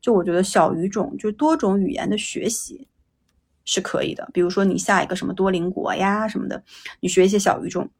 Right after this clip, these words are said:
我觉得全球化未来的一个人才的一个储备跟需要，比如说随便举个新加坡，不是现在是开放了嘛，然后下一个就是香港，然后可能东南亚也逐渐复苏，甚至可能后面整个全部开放的时候，那在这个时候，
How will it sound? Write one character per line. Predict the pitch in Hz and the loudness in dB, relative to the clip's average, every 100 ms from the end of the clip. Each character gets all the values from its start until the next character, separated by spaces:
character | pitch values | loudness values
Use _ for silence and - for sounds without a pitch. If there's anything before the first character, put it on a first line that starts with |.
| _ _ _ - | _ _ _ -4
我 | 196 | 2
觉 | |
得 | 233 | 2
全 | 226 196 | 4 0
球 | 226 196 | 2 0
化 | 196 226 196 | 4 4 4
未 | 202 208 | 4 2
来 | 190 170 180 190 196 | 0 0 0 0 0
的 | 196 180 69 | 2 2 0
一 | - - | -4 -6
个 | 190 170 - | 0 2 2
人 | 185 180 | 0 0
才 | 226 220 190 | -2 -2 -2
的 | 170 | -4
一 | |
个 | - 185 | -4 -8
储 | - - | -8 -10
备 | - 175 | -2 -2
跟 | 175 185 | 0 -2
需 | - - | -4 -2
要， | 190 185 | 2 2
比 | - | 0
如 | 95 | -6
说 | 190 208 208 | -2 -2 -2
随 | - _ - | -6 _ -6
便 | 180 | -4
举 | 180 | -4
个 | - | -8
新 | 202 202 | -4 0
加 | 208 | 0
坡， | 208 190 196 196 - | 2 2 2 -2 -10
不 | 190 | -8
是 | 190 | -4
现 | - | -4
在 | - | -6
是 | 190 - - | -6 -10 -4
开 | 180 | -2
放 | 190 190 | 2 0
了 | - | 0
嘛， | 196 _ _ - | -10 _ _ -2
然 | 180 | 0
后 | 190 | 6
下 | 208 | 6
一 | 185 | 4
个 | |
就 | 185 | 0
是 | 190 | -2
香 | 185 180 | -2 0
港， | 185 - - - - - - | 0 0 -2 -18 -20 -18 2
然 | 185 | 4
后 | |
可 | 196 202 | 4 4
能 | 185 | 2
东 | 190 220 | 2 2
南 | 196 190 | 2 2
亚 | 196 | 2
也 | - 190 | 0 -6
逐 | 190 | -8
渐 | 190 180 | -4 -6
复 | - 196 175 | -6 -6 -6
苏， | - 180 180 190 - - - | -6 -2 0 0 -4 -20 -20
甚 | - 233 208 | -4 0 0
至 | 196 180 | 0 -2
可 | 185 - | -2 -4
能 | 202 | -2
后 | 208 | 0
面 | 190 175 | 2 0
整 | 139 | -2
个 | 180 | -4
全 | - 185 | -4 -6
部 | 202 | -6
开 | 202 190 | -4 -4
放 | 196 196 | 0 0
的 | 185 | 0
时 | - 190 | -4 -4
候， | 190 | -2
那 | 196 | 0
在 | 208 | 0
这 | 202 302 | 0 -2
个 | - | -2
时 | 190 - 208 | -6 -8 -12
候， | - - | -8 -8